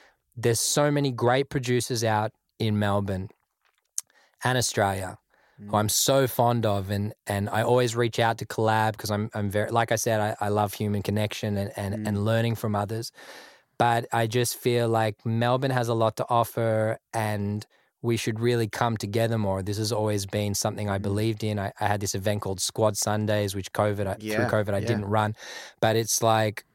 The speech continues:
Speaker 1: for me, I want to, I want to bring community together. We spend so many years as creatives being isolated in our rooms, learning our craft and being
Speaker 2: Yeah.
Speaker 1: alone. We need to find moments as a community where we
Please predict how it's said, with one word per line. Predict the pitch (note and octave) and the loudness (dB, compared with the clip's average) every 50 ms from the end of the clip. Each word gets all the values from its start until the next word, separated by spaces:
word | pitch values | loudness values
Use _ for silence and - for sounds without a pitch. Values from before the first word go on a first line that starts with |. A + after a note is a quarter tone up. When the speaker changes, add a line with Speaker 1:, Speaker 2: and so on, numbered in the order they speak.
| _ _ - | _ _ -12
Speaker 1:
for | - - B2 | -4 -2 0
me, | A2+ A#2 A#2+ A#2+ A#2 | 2 2 2 2 2
I | A2+ A2 A2+ | 2 2 2
want | G#2+ A2 A2 A2 A2 | 2 2 2 2 2
to, | A2 A2 A2 A2+ - | 0 0 0 -2 -2
I | A2 | -2
want | G#2+ G#2 G#2 A2+ A#2+ B2+ | 0 2 4 4 4 4
to | B2+ | 2
bring | A2+ A#2 A#2 A2+ A2+ | 2 2 0 0 0
community | - - A2+ A2+ G#2+ G#2 G#2 G2+ G2+ G2 | 0 -2 0 0 0 0 -2 -2 -4 -6
together. | F#2+ G2 - G2+ G2 G2 G2 - - _ _ _ _ _ _ _ _ _ - - - _ _ | -6 -4 -4 -2 -2 -2 -2 -4 -8 _ _ _ _ _ _ _ _ _ -20 -20 -20 _ _
We | - B2+ B2 | -4 -2 0
spend | A#2+ - - - C3 C3 B2+ B2 B2 B2+ B2+ - _ | 0 -2 -2 0 0 2 2 2 0 -2 -4 -6 _
so | - - - - - D3 D3+ D3+ | -6 -4 -2 0 2 2 2 4
many | D3 D3 C#3+ C#3+ C3+ | 2 2 2 2 2
years | B2 A#2 A#2+ B2+ C3 C3+ C3+ B2 A#2 | 0 2 2 2 4 4 2 2 0
as | B2 A#2+ G#2 - | -2 -4 -4 -6
creatives | - - - A#2 A2+ A2+ A#2 B2 C3 B2+ A#2 G#2 G2+ G2+ | -4 -4 -2 0 0 2 2 2 2 0 0 -2 -2 -2
being | - G#2+ G#2+ A2 A2+ - | -2 0 0 -2 0 0
isolated | A2 A2 A2+ G#2+ - B2 A#2 A2+ A2+ A2 G#2 G#2+ G2+ | 2 2 2 2 0 0 2 2 2 2 0 0 0
in | G#2+ G#2+ | 0 0
our | G#2 G2+ F#2+ F#2+ | 0 0 0 0
rooms, | G2 A2 A#2+ A#2 A2 G2+ G2+ G#2 - - - _ _ _ _ _ _ _ _ _ _ _ _ _ _ _ _ _ - | 0 0 0 0 0 -2 -4 -6 -8 -10 -12 _ _ _ _ _ _ _ _ _ _ _ _ _ _ _ _ _ -4
learning | A#2+ A2+ A#2+ C3 C3+ C#3 C#3 C3 B2+ | 0 2 2 4 4 2 2 2 2
our | B2 A2+ G#2 | 2 2 0
craft | - - - B2+ B2 B2 A#2 A2+ G#2+ G#2 G2+ - - - - | 0 0 2 4 4 6 6 4 2 2 -2 -6 -12 -10 -6
and | A#2 G#2+ G#2+ G2 | -2 -2 0 2
being | A#2+ A#2+ B2+ B2 A#2+ | 2 2 2 2 2
Speaker 2:
Yeah. | A2 G#2 G2+ | 0 2 2
Speaker 1:
alone. | A#2 A#2 A#2+ A#2 A2+ G#2+ G2+ G2+ G#2+ C3 - _ _ _ _ _ _ _ | 2 2 2 2 2 0 -2 -4 -6 -8 -12 _ _ _ _ _ _ _
We | B2+ B2 B2+ | -2 0 2
need | C#3 C#3 B2+ | 2 0 0
to | A#2+ | 0
find | - - C#3 C3 B2 A#2+ A#2 | 0 2 2 4 4 2 2
moments | A2+ A2+ A#2 A#2 A#2 A#2 A#2 A2+ - | 2 4 4 2 2 2 0 0 -2
as | A2+ G#2+ A2 | -2 -2 -4
a | A2 | -4
community | - - A2 A2 A2 A2 G#2+ G#2+ | -2 -2 -2 0 0 0 0 0
where | G#2 G#2 G2 | -2 -2 -2
we | G#2 G#2 G#2 G#2 G#2 - | -2 -2 -2 -4 -6 -8